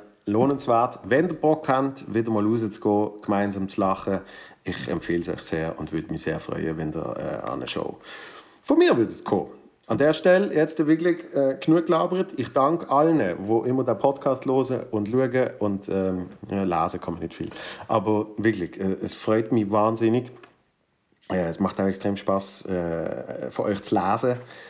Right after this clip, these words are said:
ähm, weil das kann man wieder. Ihr könnt mir schreiben, äh, ich kriege viele Nachrichten auf Instagram et cetera und, äh, probiere die auch immer zu beantworten. Und wirklich, macht sehr Spass und, und freut, wenn man merkt, dass tatsächlich auch,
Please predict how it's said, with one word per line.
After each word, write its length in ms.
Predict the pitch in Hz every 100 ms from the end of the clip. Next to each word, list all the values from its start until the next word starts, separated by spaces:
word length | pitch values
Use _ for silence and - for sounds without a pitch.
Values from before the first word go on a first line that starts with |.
| - - -
ähm, 260 | 92 92 101
weil 80 | 92
das 220 | 107 -
kann 160 | 107 110
man 120 | 110
wieder. 280 | 113 127 139 -
Ihr 80 | 98
könnt 320 | - 95 -
mir 100 | 82
schreiben, 520 | 82 - 110 117 117 120 -
äh, 160 | 90 -
ich 120 | -
kriege 220 | - 90
viele 140 | 101 92
Nachrichten 400 | 90 95 - 101
auf 80 |
Instagram 540 | - 98 98 95 87 87
et 100 | -
cetera 400 | 92 - 82 82 - - - -
und, 300 | 80 78 -
äh, 120 | 76
probiere 400 | - 78 98 92
die 100 | 90
auch 60 |
immer 180 | 90 87
zu 80 | -
beantworten. 640 | 90 98 101 92 - 95 -
Und 240 | 80 78 - - - - - - - -
wirklich, 340 | 120 95 -
macht 220 | 107 113
sehr 120 | 143
Spass 540 | 131 123 120 123 - -
und, 260 | 98 92 - 98
und 100 | 92
freut, 460 | 101 92 95 -
wenn 100 | 90
man 160 | 87 85
merkt, 580 | 82 82 - - - 85
dass 220 | - -
tatsächlich 580 | 78 - - - - -
auch, 220 | -